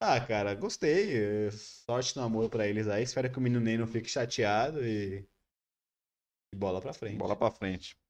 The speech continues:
Speaker 2: Mas é isso. O amor está no
Speaker 1: Eu
Speaker 2: ar.
Speaker 1: ouvi um barulho aqui na sala. Fantasma.
Speaker 2: É, esse, esse prédio aqui, todo
Speaker 1: Eu
Speaker 2: mundo
Speaker 1: até assustei aqui, eu olhei pra fora.
Speaker 2: Esse, esse prédio aqui é meio estranho, né? Então tem que cuidar
Speaker 1: Não sei se
Speaker 2: com
Speaker 1: vocês ouviram aqui. Teve um, alguma
Speaker 2: Acho,
Speaker 1: coisa
Speaker 2: acho que foi da
Speaker 1: aqui.
Speaker 2: cadeira, cara.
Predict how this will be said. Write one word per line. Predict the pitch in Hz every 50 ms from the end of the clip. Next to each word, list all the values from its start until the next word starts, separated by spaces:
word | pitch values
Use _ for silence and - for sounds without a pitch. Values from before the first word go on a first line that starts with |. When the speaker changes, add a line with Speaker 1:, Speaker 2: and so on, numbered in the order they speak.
| _ _ _ _ _ _
Speaker 2:
Mas | 151 160
é | 165 123
isso. | 104 98 92 - - - - -
O | 107
amor | 117 123 120
está | 120 - 113
no | 110 -
Speaker 1:
Eu |
Speaker 2:
ar. | - 85
Speaker 1:
ouvi | 92 127
um | 135
barulho | 135 131 120 107 98 104 113 120 110
aqui | 95 - - 107
na | 104 104 98 92 90 87
sala. | - - - - 85 90 110 135 127 101 92 95 - _ _ _ _ _ _ _ _ _ _ _ _ _ _ _ _ _ _ _ _ _ _ _ 101
Fantasma. | 95 90 - - - - - 107 127 120 107 98 95 92 - _ _ _ _ _ _ _ _ _
Speaker 2:
É, | - - -
esse, | 95 - - 120
esse | 107 92 - 101
prédio | - - 101 113 117 117
aqui, | 110 - 120 120
todo | 120 143 156
Speaker 1:
Eu | 160
Speaker 2:
mundo | 120 127
Speaker 1:
até | - - 143
assustei | 156 165 165 - 220 196 - - 175 175 202
aqui, | 208 165 - 180
eu | 185 196
olhei | 180 175 180
pra | - 202 170
fora. | - 196 - - - _ _ _
Speaker 2:
Esse, | 95 90 - - 110
esse | - - - - 254
prédio | - - - 92 196 - 123
aqui | 127 - -
é | 285
meio | 277 311 392
estranho, | 381 - - - 120 127 123 107
né? | 107 110
Então | 107 107 90
tem | 110 120 131
que |
cuidar | 131 - 185 180 180
Speaker 1:
Não | 127
sei |
se | - 120
Speaker 2:
com | 117
Speaker 1:
vocês | 117 127 120 127
ouviram | 127 120 107 98 95 104 110 120 120 110 101
aqui. | 95 - -
Teve | _ - 147 151
um, | 170 180 190 208 208 190 _ _ _ _ _ _ _ _ _ _ _ _ _ _ _ -
alguma | 78 92 110
Speaker 2:
Acho, | 135 156
Speaker 1:
coisa | - - 110 110 107 98
Speaker 2:
acho | 95
que | 90
foi | - 139
da | 135
Speaker 1:
aqui. | -
Speaker 2:
cadeira, | 113 98 92 92 90 87 82
cara. | 95 - - -